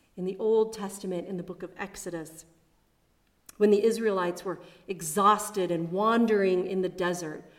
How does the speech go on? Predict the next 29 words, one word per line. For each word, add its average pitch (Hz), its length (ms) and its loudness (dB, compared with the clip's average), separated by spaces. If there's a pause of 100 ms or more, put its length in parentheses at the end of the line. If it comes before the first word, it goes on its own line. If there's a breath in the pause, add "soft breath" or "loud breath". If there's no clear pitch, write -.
(200 loud breath)
hungry 190 680 0
and 151 220 -12
tired, 202 800 0 (460 loud breath)
starving 208 880 0
really, 165 540 -6 (840)
they 190 120 -8
threatened 254 460 -6
to - 80 -12
quit. - 580 -14 (1300)
They 214 100 6
complained 262 800 4
loudly 247 500 2
against 208 400 0
Moses. 196 380 -2
They 202 100 -2
said 214 200 -2
they 233 120 -2
stu-, - 340 -8
should - 180 -4
have 330 120 -4
just - 180 -6
stayed 269 580 -6
put. 190 280 -6 (320 loud breath)
They 247 100 0
should - 140 -2
have 226 120 -6
never 311 400 6
left 262 420 -2 (200)
Egypt. 208 560 -6